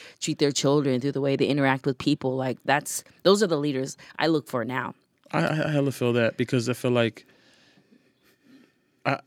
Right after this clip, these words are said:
Speaker 2: I have the same, I have the same sentiment, right? Like,
Speaker 1: Right.
Speaker 2: I wanna lead people, but, but that also makes me f-, uncomfortable to say that.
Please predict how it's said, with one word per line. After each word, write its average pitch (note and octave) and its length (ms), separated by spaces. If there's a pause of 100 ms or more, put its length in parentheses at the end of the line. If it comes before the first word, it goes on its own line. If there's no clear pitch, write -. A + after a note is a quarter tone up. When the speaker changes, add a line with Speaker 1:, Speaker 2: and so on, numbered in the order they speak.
(160)
Speaker 2:
I B2+ 60
have C3 220
the B2 100
same, B2 580 (300)
I A#2+ 60
have A#2+ 120
the A#2+ 80
same B2+ 260
sentiment, A#2+ 480
right? A#2+ 200
Like, A#2 180
Speaker 1:
Right. C#3+ 260 (200)
Speaker 2:
I C3 80
wanna C3 380
lead C3 380
people, F3 480 (420)
but, C3 300 (300)
but - 140
that C3+ 120
also C3 200
makes C3 220
me C3 60
f-, - 360
uncomfortable B2 560
to A#2 60
say B2+ 220
that. C3 240